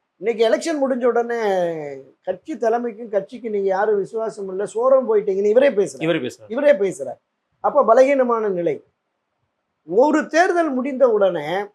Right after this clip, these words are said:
Speaker 1: அந்த தேர்தலுக்கான தோல்வியை கண்டறிந்து அது அந்த சுணக்கமாக இருந்தவங்களை நிர்வாகிகளை மாத்துவாங்க, மாவட்ட செயலாளர், மா-, மாநில பொறுப்புகள் இருக்கவங்கலாம் மாத்த-, மாத்துவாங்க. அது கூட இல்ல. ஒரு விசாரித்து அறிந்து ஒரு சரியான நடவடிக்கையை கூட எடுக்கல.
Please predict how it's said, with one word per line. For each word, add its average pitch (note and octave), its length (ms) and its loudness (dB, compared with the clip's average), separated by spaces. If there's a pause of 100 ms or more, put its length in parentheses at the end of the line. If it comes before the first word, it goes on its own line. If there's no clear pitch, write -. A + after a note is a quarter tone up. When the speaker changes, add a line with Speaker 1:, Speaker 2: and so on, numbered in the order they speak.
(120)
Speaker 1:
அந்த G#3+ 220 -6
தேர்தலுக்கான B3+ 760 -4
தோல்வியை B3+ 480 -4
கண்டறிந்து G3 800 -4 (540)
அது F#3+ 200 -2
அந்த G3 200 0
சுணக்கமாக D4 720 0
இருந்தவங்களை A3 580 0
நிர்வாகிகளை A#3+ 600 0
மாத்துவாங்க, G#3 560 -4
மாவட்ட D3+ 280 -6
செயலாளர், D3+ 460 -8
மா-, D3 340 -6
மாநில D#3+ 360 -8
பொறுப்புகள் D3+ 520 -12
இருக்கவங்கலாம் E3 500 -16
மாத்த-, D3 500 -12 (240)
மாத்துவாங்க. G3 520 -6 (180)
அது F3+ 160 -12
கூட G#3+ 200 -6
இல்ல. B2+ 260 -10 (800)
ஒரு F#3+ 180 -4
விசாரித்து D4 580 2
அறிந்து A#3+ 380 0
ஒரு A3+ 160 2
சரியான B3+ 480 0
நடவடிக்கையை A#3+ 640 0
கூட G#3+ 200 -4
எடுக்கல. E3+ 500 -6